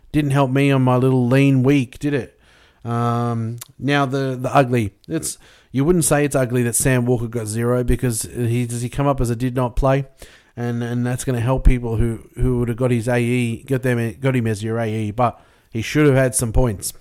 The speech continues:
because there was definitely a try contribution there at minimum. Um, Capewell thirty was, was pretty shit, you know, for someone playing, you know, pretty good minutes in there in the second row. I think he could be a possibility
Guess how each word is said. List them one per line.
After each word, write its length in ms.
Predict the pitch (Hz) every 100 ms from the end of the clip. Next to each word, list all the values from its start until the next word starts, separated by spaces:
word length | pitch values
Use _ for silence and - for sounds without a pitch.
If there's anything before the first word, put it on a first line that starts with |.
| 123
because 260 | 123 123
there 100 | 117
was 100 | 113
definitely 360 | 104 139 135 120
a 20 |
try 240 | - 131
contribution 680 | 120 127 117 104 117 117 120
there 160 | 110 110
at 60 | 104
minimum. 680 | 117 131 170 160 127 95 85 - - - _
Um, 380 | 117 123 127 123
Capewell 460 | - 156 156 151 139
thirty 440 | - 139 135 131
was, 440 | 127 120 113 - -
was 140 | 110
pretty 520 | - 135 127 120 104
shit, 480 | - - 120 107 - _
you 100 | -
know, 160 | 120 117
for 100 | -
someone 360 | - 131 120 110
playing, 340 | 123 113 107 - - _ _ _ -
you 80 |
know, 80 | 113
pretty 220 | - 156
good 200 | 147 135
minutes 380 | 117 131 127 -
in 160 | 131 123
there 320 | 120 117 113
in 80 | 113
the 60 |
second 360 | 107 120 110 107
row. 320 | 113 117 117 -
I 160 | 117
think 200 | - 180
he 120 | 180
could 160 | 139 143
be 120 | 139
a 80 | 120
possibility 680 | - 123 - 113 120 117 110